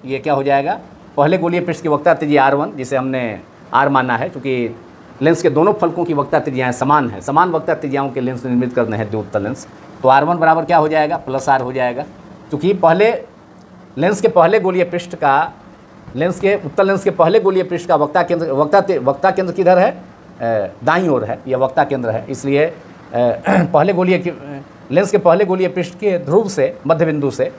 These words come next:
वक्ता केंद्र की दूरी क्या होती है? वक्ता त्रिज्या होती है। तो ये प-, धनात्मक हो गया। और दूसरे गोलीय पृष्ठ के लिए क्या होगा? दूसरे गोलीय पृष्ठ के लिए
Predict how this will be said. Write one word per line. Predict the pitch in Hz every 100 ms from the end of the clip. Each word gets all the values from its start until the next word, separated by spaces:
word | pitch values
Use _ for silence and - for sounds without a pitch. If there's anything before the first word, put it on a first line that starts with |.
| -
वक्ता | 127 131 151
केंद्र | 151 143
की | 147
दूरी | 143
क्या | 123 139
होती | 127 127
है? | 123
वक्ता | 110 143
त्रिज्या | 135 127 139
होती | 117 117
है। | 110 135 - - - - -
तो |
ये | 131 131
प-, | - 104 - 110
धनात्मक | 113 123 151 147
हो | 135
गया। | 117 113 - - -
और | 120 127
दूसरे | 165 196 214
गोलीय | 202 208
पृष्ठ | 208 202
के | 214
लिए | 208
क्या | 202 196
होगा? | 196 247
दूसरे | 233 156 156 190
गोलीय | 190 190
पृष्ठ | 190 185
के | - 196
लिए | 202 175 143